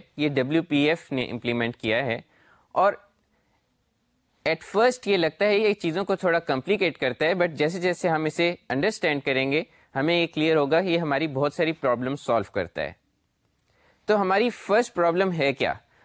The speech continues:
ہماری فرسٹ پرابلم یہ ہے کہ ہم نے ڈیزائن اور امپلیمنٹیشن کو سیپریٹ کرنا ہے، اور ڈیزائن میں ہم صرف آبجیکٹس کریئیٹ کر سکتے ہیں اور پراپرٹیز سیٹ کر سکتے ہیں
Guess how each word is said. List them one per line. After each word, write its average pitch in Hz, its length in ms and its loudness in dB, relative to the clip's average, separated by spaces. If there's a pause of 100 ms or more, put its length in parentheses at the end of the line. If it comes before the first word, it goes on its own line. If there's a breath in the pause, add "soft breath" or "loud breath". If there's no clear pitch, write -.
ہماری 180 300 2
فرسٹ 196 400 -2
پرابلم 170 340 2
یہ 147 180 2
ہے 131 160 2 (300 soft breath)
کہ 175 100 0
ہم 180 180 2
نے 202 200 2
ڈیزائن 147 540 2 (300)
اور 139 160 2
امپلیمنٹیشن 135 760 -2
کو 147 80 -4
سیپریٹ 143 460 -2
کرنا 127 320 -2
ہے، 185 140 0 (340 soft breath)
اور 175 160 2
ڈیزائن 160 640 2
میں 147 160 0 (340)
ہم 170 140 -2
صرف 196 420 -2
آبجیکٹس 143 440 0
کریئیٹ 139 380 0
کر 175 120 0
سکتے 180 340 -4
ہیں 185 120 -2
اور 147 160 -2
پراپرٹیز 120 600 -2
سیٹ 101 200 -2
کر 92 140 -2 (120)
سکتے 90 240 -10
ہیں 69 120 -16